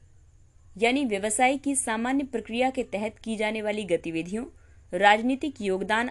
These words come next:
आदि को सीएसआर की परिभाषा में शामिल नहीं किया जाएगा। वित्तीय वर्ष के अंत में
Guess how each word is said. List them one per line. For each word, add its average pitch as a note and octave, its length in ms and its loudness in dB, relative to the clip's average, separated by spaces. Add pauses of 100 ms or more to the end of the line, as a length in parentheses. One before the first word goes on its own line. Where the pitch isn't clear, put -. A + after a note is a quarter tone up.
आदि F3+ 260 -2
को G#3+ 240 -2
सीएसआर A3+ 500 -4
की B3+ 160 -8
परिभाषा F#3 540 -6
में A#3+ 120 -6
शामिल G3+ 380 -6
नहीं F3 200 -8
किया D#3 220 -6
जाएगा। - 400 -10 (1080)
वित्तीय C#4 320 2
वर्ष D4+ 240 2
के E4+ 120 -2
अंत C4+ 300 0
में C#4 280 0